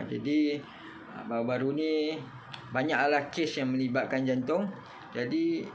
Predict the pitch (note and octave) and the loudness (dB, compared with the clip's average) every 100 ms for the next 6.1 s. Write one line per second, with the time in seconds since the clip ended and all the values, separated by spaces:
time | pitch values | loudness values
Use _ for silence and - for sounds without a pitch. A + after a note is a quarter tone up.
0 | - - - - - - E3 F#3 G3+ G#3+ | -14 -16 -16 -16 -10 -2 2 4 4 2
1 | F3+ D#3 D#3+ - - - F3 F#3+ G3+ G#3 | 0 0 -2 -4 -10 -2 0 2 2 2
2 | E3 E3+ D#3 D3 D3+ D3+ D#3+ D3+ D3+ C3+ | 4 4 4 4 4 2 0 0 0 2
3 | C#3 C3 C#3 B2+ B2+ B2+ B2+ B2+ B2 - | 2 2 4 4 4 2 0 -4 -8 -16
4 | - - F#3 F#3+ F3+ D#3 - D3 - - | -18 -6 -4 -4 -2 -4 -4 -6 -6 -10
5 | - - - - - - - - A2 G#2+ | -18 -20 -20 -20 -20 -20 -18 -12 -8 -6
6 | G#2 | -4